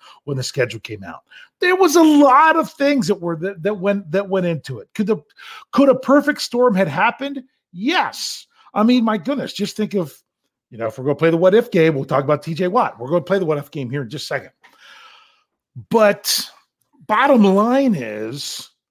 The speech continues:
this was not the, this was not the season, the beginning of the rebuild, or if you wanna call it a reload,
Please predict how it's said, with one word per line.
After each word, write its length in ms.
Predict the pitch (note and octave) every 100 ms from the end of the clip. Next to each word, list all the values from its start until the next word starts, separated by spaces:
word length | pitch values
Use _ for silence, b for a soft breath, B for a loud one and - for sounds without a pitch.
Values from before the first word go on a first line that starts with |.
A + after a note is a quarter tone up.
| _ _ _
this 300 | B2 F3 D4+
was 260 | C#4+ D4 F3
not 480 | F#3+ F3+ G#3+ B3 - C#3
the, 360 | B2+ G3 D#3+ D3+
this 240 | G3 C#4+
was 160 | E4+ F#3
not 300 | G3+ A#3+ B3
the 80 | E3+
season, 720 | - G3 B3 C3+ A2+ E2 F2 _ _ _ _
the 100 | D3+
beginning 640 | D#3+ F3 C3 F3 B3+ B3+ G#3+
of 140 | C#3+
the 100 | E3+
rebuild, 680 | C#3 F#3+ A3 C3+ F#2+ E2 A2+ _
or 180 | D3+ D#3+
if 100 | D3
you 80 |
wanna 200 | D3+ D#3+
call 260 | D#3+ D3 D#3+
it 40 |
a 40 | F#3
reload, 500 | D3+ A#2 G2 F2+